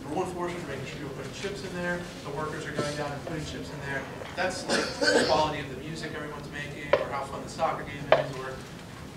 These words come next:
you know, how well the economy does in society, right? How much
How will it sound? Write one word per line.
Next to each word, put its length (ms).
you 80
know, 80
how 160
well 80
the 120
economy 440
does 120
in 280
society, 480
right? 160
How 100
much 220